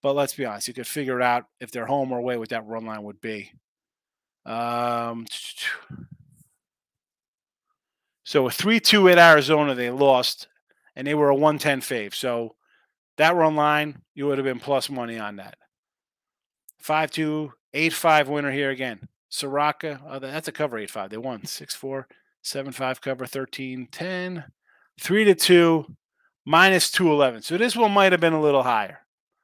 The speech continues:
You might have been in a one forty range here versus Gray. Who knows? But that's it. Six four winner. They lose. Here, their two losses, though.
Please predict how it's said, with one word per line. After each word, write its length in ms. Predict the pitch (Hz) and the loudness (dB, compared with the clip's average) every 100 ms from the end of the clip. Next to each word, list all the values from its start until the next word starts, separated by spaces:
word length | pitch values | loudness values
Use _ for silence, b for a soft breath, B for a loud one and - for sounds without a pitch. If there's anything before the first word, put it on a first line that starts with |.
| _ _ _ | _ _ _
You 120 | 160 | -6
might 240 | 185 196 185 | 2 4 4
have 80 | 165 | 4
been 160 | 170 | 2
in 100 | 160 | 2
a 60 | 151 | 2
one 240 | 147 139 | 0 -2
forty 320 | - 147 131 | -4 -4 -4
range 300 | 127 127 117 | -6 -8 -10
here 200 | 127 117 | -10 -10
versus 480 | 107 110 - 107 95 | -10 -10 -12 -14 -16
Gray. 240 | 98 92 90 | -16 -18 -10
Who 160 | 139 | -10
knows? 420 | 127 101 90 - - _ _ _ _ _ _ _ - | -8 -10 -12 -16 -16 _ _ _ _ _ _ _ -8
But 100 | 131 | 2
that's 320 | 180 165 - | 4 4 2
it. 240 | 123 - _ | 0 -4 _
Six 340 | - 190 175 | -4 -4 -4
four 260 | - 170 165 | -2 2 2
winner. 440 | 160 151 156 151 _ _ b b b b _ | 2 0 -4 -6 _ _ b b b b _
They 140 | 151 156 | 0 4
lose. 360 | 185 190 - - _ _ | 4 4 0 -12 _ _
Here, 180 | 185 233 | -2 2
their 120 | 214 | 2
two 180 | - 202 | 2 2
losses, 460 | 196 226 - 127 | 6 6 4 -4
though. 180 | 120 101 | -8 -12